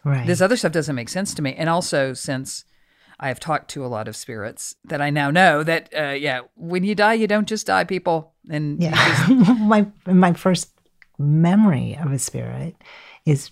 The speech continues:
Speaker 1: you know, under the age of five. And so when you grow up with that as a reality, you're like, "Oh, yeah, that's not really a thing." <laughs>
Speaker 2: Right. It's not. You don't just,
Speaker 1: Right.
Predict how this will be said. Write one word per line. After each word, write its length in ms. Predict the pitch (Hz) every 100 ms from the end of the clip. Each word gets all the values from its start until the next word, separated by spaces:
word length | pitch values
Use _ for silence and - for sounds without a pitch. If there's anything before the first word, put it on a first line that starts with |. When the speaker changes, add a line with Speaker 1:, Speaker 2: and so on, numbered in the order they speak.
| -
Speaker 1:
you 160 | 143
know, 120 | 135 143
under 180 | 147 143
the 160 | 143
age 120 | 143
of 80 | 127
five. 680 | - 147 160 139 143 165 _ _ - _ -
And 140 | 165
so 100 | 147
when 260 | 165 160 156
you 320 | 151 170 147 -
grow 360 | 143 147 139
up 340 | 139 208 143 -
with 160 | 143
that 240 | - 127 131
as 140 | 131
a 60 | 131
reality, 500 | 123 131 180 151 123
you're 220 | 135 147
like, 220 | 151 147
"Oh, 160 | 240 254 240
yeah, 160 | 233 143 _ _ _ _ _ _ -
that's 180 | 226 -
not 100 | 180
really 200 | 156 135
a 40 |
thing." 300 | - - 139 -
<laughs> 260 | - -
Speaker 2:
Right. 260 | 269 302 247 330
It's 240 | 233 311
not. 260 | 269 175 185
You 120 | 208
don't 240 | 220 220
just, 160 | 220
Speaker 1:
Right. 100 | 202